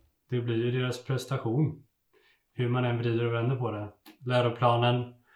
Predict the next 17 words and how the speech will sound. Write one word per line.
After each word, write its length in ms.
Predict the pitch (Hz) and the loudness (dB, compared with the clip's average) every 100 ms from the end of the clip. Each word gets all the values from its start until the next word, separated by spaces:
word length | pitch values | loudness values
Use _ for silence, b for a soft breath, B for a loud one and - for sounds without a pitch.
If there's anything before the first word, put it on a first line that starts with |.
| b b b b b _ _ _ _ | b b b b b _ _ _ _
<clears throat> 240 | - 156 165 | 0 0 2
den 100 | 135 | 4
är 80 | 131 | 4
väldigt 320 | 127 131 120 | 4 2 4
väl 380 | 123 117 117 113 - | 6 6 4 0 -2
utformad, 1500 | 135 120 - _ - - - - - - 120 113 120 143 - - | -2 -2 -6 _ -20 -20 -20 -20 -16 0 2 4 2 2 0 -4
eh, 200 | 135 117 | -6 -4
formulerad 760 | - 113 113 113 113 127 139 120 - _ | -2 0 2 2 2 2 0 -4 -10 _
och, 360 | 127 117 - 123 | -6 -6 -6 -4
eh, 460 | 113 110 110 107 107 104 - _ _ _ _ _ _ - | -2 -2 -2 -2 -4 -6 -12 _ _ _ _ _ _ -8
det 60 | |
centrala 460 | 127 117 127 120 120 | -2 -2 0 2 2
innehållet 440 | 117 110 110 110 | 2 0 -2 -2
är 260 | 113 107 110 | -2 -2 -4
bra 300 | 113 117 117 | -2 0 0
och 80 | 117 | 0
så. 340 | 117 127 - | -2 -2 -8